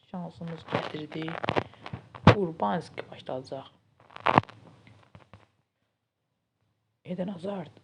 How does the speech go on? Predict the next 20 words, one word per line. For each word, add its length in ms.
<clears throat> 440
Cristiano 500
Ronaldo. 480
Ronaldo. 840
Ronaldo 340
oynadı. 360
E, 100
Erling 340
Haaland'la. 560
Erling 380
Haaland 320
oynadı. 260
Ronaldo'nu 580
möhtəşəm 680
gördü, 200
amma 240
Ronaldo 420
biraz 200
zəif 600
qaçır. 480